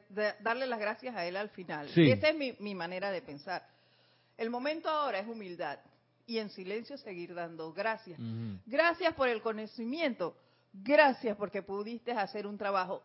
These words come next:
Speaker 1: por encima de las expectativas
Speaker 2: Ajá.
Speaker 1: del ser que te está dando la indicación. Entonces, eso es lo que vale ahorita, la gratitud.
Speaker 2: Sí,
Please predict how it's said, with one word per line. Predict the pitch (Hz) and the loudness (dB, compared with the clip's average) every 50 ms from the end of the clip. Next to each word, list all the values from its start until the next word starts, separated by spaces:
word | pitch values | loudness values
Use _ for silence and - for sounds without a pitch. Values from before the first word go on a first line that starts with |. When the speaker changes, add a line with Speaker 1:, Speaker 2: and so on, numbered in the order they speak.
| _ _ - | _ _ 6
Speaker 1:
por | - 294 262 254 254 | 8 8 10 10 8
encima | 254 247 247 240 - - 339 339 339 320 269 220 208 | 8 6 4 -2 -6 -4 -2 -2 0 0 0 2 2
de | 196 | 2
las | 185 185 180 | 2 0 -2
expectativas | 185 - - 196 185 - - 175 175 - 208 208 208 202 190 185 - | -4 -4 -6 -10 -10 -8 -8 -10 -8 -6 -8 -4 -2 -2 -2 -2 2
Speaker 2:
Ajá. | 110 113 117 120 113 98 85 78 | 2 4 4 6 4 2 0 -2
Speaker 1:
del | 196 - 95 175 | -2 -2 -2 -2
ser | - - 208 208 - | -4 -6 -6 -6 -4
que | 247 240 | -6 -6
te | - 202 | -6 -8
está | 180 - 190 165 170 | -12 -8 -6 -6 -4
dando | 165 165 170 170 180 | -4 -6 -6 -6 -6
la | 165 165 | -4 -4
indicación. | 165 160 160 160 143 - 147 143 - - - 208 190 180 165 147 - _ _ _ _ _ _ _ | -6 -6 -8 -10 -10 -12 -12 -12 -12 -12 -8 -6 -6 -6 -6 -8 -12 _ _ _ _ _ _ _
Entonces, | - 185 - 240 220 - _ _ - | -20 -12 -10 -10 -10 -10 _ _ -4
eso | 247 277 302 302 294 - 247 | 0 0 0 0 -2 -6 -8
es | 226 214 | -6 -4
lo | 208 202 | -6 -6
que | - 190 180 180 | -6 -6 -4 -2
vale | 175 175 175 180 180 180 | 0 0 0 -2 -2 -4
ahorita, | 170 165 160 156 151 156 151 139 - 135 - _ - | -4 -4 -4 -4 -6 -8 -12 -14 -16 -18 -18 _ -16
la | 160 165 165 170 156 | -10 -8 -8 -8 -6
gratitud. | 151 175 180 170 160 151 147 - - 170 151 147 143 _ - 180 170 147 - _ - - _ - | -4 -2 0 2 2 0 -2 -4 -12 -14 -14 -14 -14 _ -6 -6 -6 -6 -10 _ -20 -20 _ -4
Speaker 2:
Sí, | - 120 110 101 95 | -2 0 0 0 -2